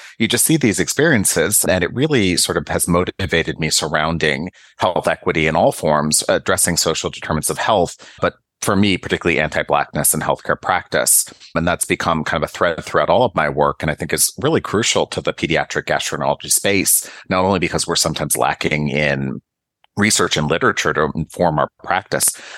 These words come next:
but, you know, just globally, I, I think our training, how we are, you know, kind of advancing fellows, how we're all educating ourselves as attendings,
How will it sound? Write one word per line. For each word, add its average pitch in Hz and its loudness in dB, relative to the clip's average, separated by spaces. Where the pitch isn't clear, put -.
but, - 0
you 95 2
know, 85 2
just 92 -2
globally, 82 2
I, 76 2
I - 2
think 82 -2
our 80 2
training, 80 0
how 76 0
we 76 2
are, 73 2
you 90 -10
know, 76 -12
kind - -2
of 73 -6
advancing 82 -2
fellows, 117 4
how 85 0
we're 78 2
all 78 4
educating 78 -2
ourselves 76 0
as 73 0
attendings, 76 0